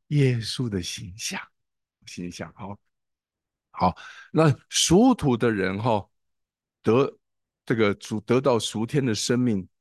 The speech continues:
那属土的，他的属土的身体怎么办？就是我们这个，这个身体是从，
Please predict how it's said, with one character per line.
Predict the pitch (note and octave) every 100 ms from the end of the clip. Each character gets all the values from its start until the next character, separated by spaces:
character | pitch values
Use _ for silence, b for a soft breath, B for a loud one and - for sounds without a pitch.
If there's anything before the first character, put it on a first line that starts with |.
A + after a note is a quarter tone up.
| _ -
那 | F3+ E3 _
属 | - - - C#3+ B3+ A#3+
土 | - A#2+ A2 G2 - _ _ _ _ -
的， | C#3 A#2 - _ _ -
他 | -
的 | F#3+
属 | D3 - G3+
土 | C3+
的 | G#2+
身 | A2+ - G#3+
体 | D#3+ G2+
怎 | D2+
么 | D2+
办？ | G#2+ F#2+
就 | F3+
是 | E3+
我 | B2+
们 | A#2+
这 | C#3+
个， | D3+ A#2 b b _
这 | -
个 | D#3+
身 | - G3 G3
体 | -
是 | G#2+ B2
从， | - G#2+ B2